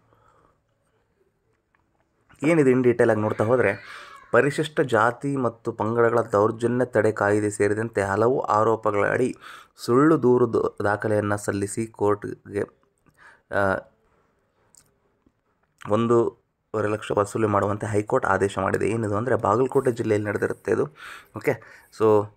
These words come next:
ಏನು ಅವ್ರ ಹೆಸರುಗಳನ್ನ ಮೆನ್ಷನ್ ಮಾಡಿದ್ದಾರೆ, ಅವರು ಸಲ್ಲಿಸಿದ ಪ್ರಕರಣಗಳನ್ನ ರದ್ದುಗೊಳಿಸಿದ ನ್ಯಾಯಮೂರ್ತಿ ನಾಗಪ್ರಸನ್ನ ಅವರಿದ್ದ ಏಕಸದಸ್ಯ ಪೀಠ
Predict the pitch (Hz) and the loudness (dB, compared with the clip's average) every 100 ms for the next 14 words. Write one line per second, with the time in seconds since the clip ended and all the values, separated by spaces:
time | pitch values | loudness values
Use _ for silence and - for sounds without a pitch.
0 | _ _ _ 107 113 113 104 104 101 113 | _ _ _ 0 2 4 4 4 0 0
1 | 110 110 107 101 110 120 110 107 98 98 | 0 0 0 -2 -2 -2 0 2 2 2
2 | - 104 101 104 104 107 - 101 98 104 | -2 -4 -4 -4 -4 -6 -2 -4 -2 -4
3 | 104 104 107 101 101 107 117 107 104 101 | -2 -2 0 -2 -4 -2 -2 0 -2 -2
4 | 104 98 101 104 101 101 98 101 101 98 | -2 0 -2 -4 -8 -6 -4 -2 -4 -8
5 | - 101 98 98 98 101 101 104 101 101 | -8 -6 -4 -6 -6 -6 -4 -8 -8 -12
6 | - 127 | -10 -6